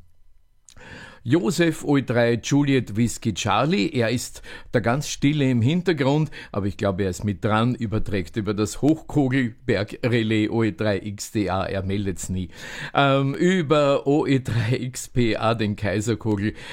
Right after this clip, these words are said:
äh, ja, der wird bespielt von Christian O E drei C J B. Die Relais-Verbundkette habe ich spät eingeschaltet, ich weiß, aber doch, sie spielt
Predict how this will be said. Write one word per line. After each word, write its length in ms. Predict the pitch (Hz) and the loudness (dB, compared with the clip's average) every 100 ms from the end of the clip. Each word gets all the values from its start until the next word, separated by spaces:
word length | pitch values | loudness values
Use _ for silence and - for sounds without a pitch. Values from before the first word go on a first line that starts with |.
| - | -8
äh, 300 | - 113 120 | 0 2 2
ja, 160 | 117 113 - | 2 0 0
der 240 | 113 107 | -2 0
wird 340 | 107 90 - - | -2 -4 -12 -4
bespielt 380 | 110 - 104 | -2 0 -2
von 200 | - 110 | 0 -2
Christian 540 | 104 101 92 - 101 95 | 0 -2 -4 -2 0 0
O 80 | 95 | -4
E 80 | |
drei 240 | 92 82 90 | -4 -6 -6
C 240 | - 92 | -6 -6
J 300 | 85 113 - | -2 -4 -2
B. 220 | 113 85 69 - - - - - - _ - - - - - | -4 -4 -8 -20 -20 -20 -20 -20 -20 _ -18 -18 -18 -20 -2
Die 60 | 147 | 2
Relais-Verbundkette 1040 | 147 160 160 151 165 233 - 190 185 202 | 4 4 2 2 2 0 2 0 2 2
habe 160 | 185 120 | 2 0
ich 80 | - | -4
spät 320 | - 160 165 | 0 0 2
eingeschaltet, 760 | 147 156 151 127 131 131 131 | -2 0 0 2 0 0 -6
ich 180 | 90 - | -6 0
weiß, 300 | 120 143 - | 2 2 0
aber 260 | - 98 87 | -6 -4 -4
doch, 360 | - 185 - | 2 0 0
sie 180 | - 113 | -6 -4
spielt 540 | - - 131 175 180 | -4 -2 0 0 -2